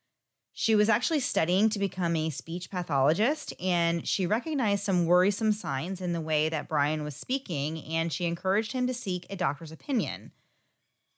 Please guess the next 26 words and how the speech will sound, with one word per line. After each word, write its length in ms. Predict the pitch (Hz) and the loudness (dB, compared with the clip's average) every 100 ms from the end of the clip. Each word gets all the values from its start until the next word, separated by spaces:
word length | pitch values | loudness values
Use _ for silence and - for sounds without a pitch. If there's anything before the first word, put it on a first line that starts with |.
| - | -8
Unfortunately, 880 | 175 165 240 - 233 170 170 165 165 | -4 2 2 4 2 2 0 0 -2
Randy's 400 | 165 170 220 262 | 0 2 2 0
concerns 560 | 269 220 190 175 190 170 | -2 -2 0 0 0 2
were 180 | 175 | 2
not 280 | 175 156 190 | 4 4 2
unfounded, 800 | - 214 196 170 190 139 - - - _ _ _ | 2 0 2 0 0 -2 -6 -14 -18 _ _ _
and 240 | - 175 170 | -4 -2 2
Brian 300 | 170 196 220 | 2 4 4
received 320 | 196 208 185 | 4 2 0
the 60 | 165 | 2
devastating 580 | 170 175 180 196 175 160 | 2 2 2 2 4 4
news 280 | 165 160 | 4 2
that 160 | 143 143 | 0 -4
he 200 | - 175 | -4 -6
had 320 | 170 165 160 | -2 -2 -2
the 200 | 165 160 - | -4 -6 -2
early 320 | 175 208 214 | 2 4 4
signs 320 | - 151 147 | 2 0 -2
of 120 | 147 - | -2 -4
M 180 | 143 | -2
S. 460 | 139 127 160 - - _ _ _ _ _ _ _ _ _ _ | -2 -2 -4 -4 -4 _ _ _ _ _ _ _ _ _ _
Randy 340 | 180 202 233 277 | -2 0 4 4
and 120 | 226 | 6
Brian 340 | 180 151 170 | 6 4 4
were 100 | 175 | 2
both 280 | 160 165 165 | 2 2 0